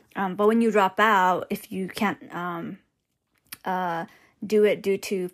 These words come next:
um, personal reasons, you can always postpone it and start it, you know, and join the next upcoming semester's cohort. So that's also really amazing. So yeah, if you,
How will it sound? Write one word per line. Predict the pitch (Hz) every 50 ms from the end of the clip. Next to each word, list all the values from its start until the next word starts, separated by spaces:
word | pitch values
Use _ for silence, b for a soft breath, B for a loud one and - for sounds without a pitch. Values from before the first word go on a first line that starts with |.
| _ _
um, | 185 180 175 175 175 180
personal | - - 196 - - 190 185
reasons, | 170 175 175 208 233 262 269 269 262
you | 202
can | - - 208
always | - - 175 185 190 196 -
postpone | - - 202 196 - - - - 185 185 190
it | 214 262 294 - B B B B B B B B _
and | - 175 180 175 180
start | - - - 185 175 175 175
it, | 180 185 175 - -
you | - 190 190
know, | 175 165 165 160 - -
and | - 165 170 - 180 185 190
join | - 196 185 185 190
the | 180 175
next | 175 180 175 165 170 - - - - - _ _
upcoming | - 175 - - - 185 175 175 175 170 170 175 170 165 165 202 b b b b _ _ _ - -
semester's | - - - 202 190 170 147 - - - - - 156 -
cohort. | - - - - - - - - - - -
So | - - - 180 165 151 131 101 208 - _ _ _ _ - _ _ _
that's | - 190 185 -
also | - 180 - - 180
really | 170 170 185 165 - 160
amazing. | 139 - - - - - - - 214 220 b b b b b b b
So | _ - 240
yeah, | 233 269 403 466 - -
if | 220 240 - -
you, | 247 247 240 240 240 240 233 240